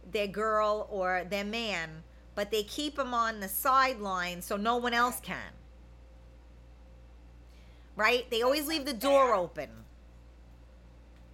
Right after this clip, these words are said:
Speaker 2: Yeah, that's unfair for that person. It's
Speaker 1: But
Speaker 2: not right.
Speaker 1: but people do that.
Speaker 2: Yep,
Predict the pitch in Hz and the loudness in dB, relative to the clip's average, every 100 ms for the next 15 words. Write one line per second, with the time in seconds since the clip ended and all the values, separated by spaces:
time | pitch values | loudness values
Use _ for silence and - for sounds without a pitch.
0 | - - 277 185 185 202 226 214 - 240 | -20 -20 -16 -16 -16 -16 -16 -16 -14 -12
1 | 233 220 - - - 185 165 - 175 - | -12 -12 -16 -20 -20 -16 -16 -16 -20 -20
2 | - - - - - - 196 185 175 - | -20 -20 -20 -20 -20 -10 -8 -6 -10 -16
3 | 175 - - - - - - - - 185 | -18 -20 -20 -20 -20 -20 -20 -20 -16 -14
4 | 156 208 - 226 196 185 165 269 220 220 | -4 -4 -4 -10 -8 -6 -4 -2 0 0
5 | - - - - - - - - - - | -4 -18 -20 -20 -20 -20 -20 -20 -20 -18
6 | 208 | -18